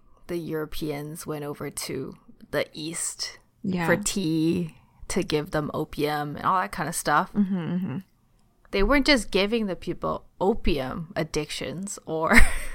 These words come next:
Speaker 1: <laughs> or trade. Okay, there was some, some business commerce going on there. They also brought over humans. So they would bring a bunch of, like, Chinese workers over to San Francisco,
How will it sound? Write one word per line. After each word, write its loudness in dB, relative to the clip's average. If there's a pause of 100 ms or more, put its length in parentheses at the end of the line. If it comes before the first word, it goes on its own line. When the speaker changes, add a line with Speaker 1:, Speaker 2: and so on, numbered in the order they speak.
(580)
Speaker 1:
<laughs> -2
or 6 (280)
trade. 4
Okay, 2
there 2
was 0
some, -2
some -4
business 0
commerce 2
going -4
on -6
there. -8 (420)
They 0
also 6
brought 4
over -6
humans. -8 (1300)
So -8
they -2
would -4
bring 0
a 0
bunch -2
of, -10
like, -6
Chinese -8
workers -8
over -8
to -8
San -6
Francisco, -6